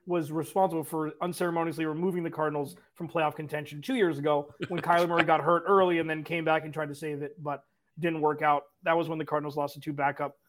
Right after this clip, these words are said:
Speaker 1: quarterbacks in back-to-back weeks, forty-niners and the Rams. Why'd I bring it up? Because John Wolford may be starting on Sunday. Uh, just a little update. We are recording this for Thursday, okay? So if something happens between now and we record and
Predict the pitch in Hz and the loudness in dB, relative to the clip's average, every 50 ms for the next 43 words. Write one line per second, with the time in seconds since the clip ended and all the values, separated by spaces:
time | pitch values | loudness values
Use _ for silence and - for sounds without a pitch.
0 | _ _ _ _ - - 165 165 151 147 143 139 139 135 - - - - 151 147 | _ _ _ _ -6 -2 2 2 2 2 2 0 -2 -2 -6 -10 -14 -12 -8 -4
1 | 147 139 - - 139 135 127 120 - 156 170 180 175 147 - - _ - 165 156 | -4 -4 -6 -6 -10 -12 -12 -12 -6 -2 -2 -2 -2 -2 -8 -16 _ -6 -6 -4
2 | 147 147 147 147 147 143 139 135 139 139 135 139 143 143 139 139 139 135 - _ | -2 -2 -2 -4 -4 -4 -8 -10 -10 -10 -8 -6 -6 -4 -6 -6 -8 -10 -14 _
3 | _ _ _ _ _ - 147 156 156 151 151 139 151 147 139 139 143 143 135 - | _ _ _ _ _ 0 4 4 6 6 4 2 0 -2 -2 0 0 0 0 -2
4 | - _ _ - 160 147 147 147 139 139 156 143 139 139 139 139 135 139 143 139 | -6 _ _ -6 -6 -2 -2 -2 -2 -2 -2 -2 0 2 2 2 0 -2 -6 -6
5 | 139 147 143 139 139 135 - 156 147 143 135 131 135 135 - 147 143 135 135 135 | -6 -6 -6 -6 -6 -4 -2 0 0 0 0 -4 -6 -6 -6 -6 -4 -4 -6 -8
6 | - - - _ - - 170 180 147 143 208 220 214 226 - 226 190 185 151 165 | -10 -16 -20 _ 2 4 6 8 10 10 10 10 10 10 10 12 12 12 12 10
7 | 160 151 180 160 156 180 214 226 226 214 202 - - 180 185 180 180 185 185 185 | 8 8 6 6 8 10 10 10 12 10 8 8 6 4 4 4 4 2 0 0
8 | 190 190 - - - - 180 170 170 165 170 - 160 151 156 170 156 160 180 180 | -2 -4 -6 -14 -8 -2 0 0 0 0 -2 -4 -4 -4 -4 -4 -4 -2 -2 -2
9 | 185 180 170 160 147 165 156 160 156 - 175 165 151 151 - - - _ - 180 | -2 -2 -4 -6 -4 -2 -2 -2 -2 -2 0 0 0 -2 -4 -10 -10 _ 0 0
10 | 160 - 190 190 185 214 185 170 143 165 165 170 - 196 190 202 196 - - _ | 4 6 6 6 8 8 6 6 6 4 4 4 4 2 0 0 -4 -6 -12 _
11 | _ - 170 - 156 165 165 156 156 151 165 175 175 170 170 175 170 165 156 151 | _ -8 -6 -4 -2 -2 0 2 4 4 4 4 4 4 4 4 4 2 2 0
12 | - 175 175 180 190 185 185 _ _ _ _ - 160 160 156 147 | 2 2 4 4 4 2 0 _ _ _ _ -4 -2 -2 -2 -2